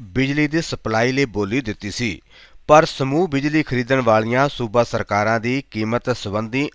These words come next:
ਉਮੀਦਾਂ ਨੂੰ ਪੂਰਾ ਨਹੀਂ ਕਰ ਸਕਿਆ। ਕੀਨੀਆ ਨੇ ਭਾਰਤ ਦੇ ਅਡਾਨੀ ਸਮੂਹ ਨਾਲ ਕਰੋੜਾਂ ਡਾਲਰ ਦੇ ਹਵਾਈ ਅੱਡਾ ਵਿਸਤਾਰ ਅਤੇ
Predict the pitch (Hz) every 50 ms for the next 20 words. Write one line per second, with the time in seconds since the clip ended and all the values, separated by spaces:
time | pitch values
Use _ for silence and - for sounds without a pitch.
0 | - 113 110 107 107 110 95 - 120 123 123 135 139 _ - 120 117 120 127 120
1 | 107 95 117 - - 151 117 - - 101 - 110 101 92 87 78 - _ - _
2 | _ - _ _ _ _ _ _ _ _ - - 151 170 165 170 175 175 175 175
3 | 180 185 180 - 180 156 - 139 143 131 151 165 - - 131 131 123 127 127 131
4 | 139 143 - 139 123 127 139 151 151 147 143 143 151 160 - - 131 131 123 127
5 | 127 131 135 131 120 113 110 113 117 123 120 113 131 143 143 113 98 107 98 107
6 | 113 123 127 127 123 117 131 127 120 110 107 - - 107 104 110 117 123 120 -
7 | - 135 151